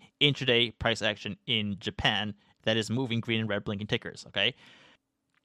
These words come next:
And then just looking at price action itself, U S equities at best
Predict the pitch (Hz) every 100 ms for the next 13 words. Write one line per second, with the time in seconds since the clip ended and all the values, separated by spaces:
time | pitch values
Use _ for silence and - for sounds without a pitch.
0 | _ _ - 127 123 139 117 156 180 175
1 | 185 180 139 151 - - 131 139 - 131
2 | - 113 - 104 160 - _ _ _ -
3 | 98 117 175 180 127 151 143 151 - -
4 | 151 117 113 143 175 117 - - -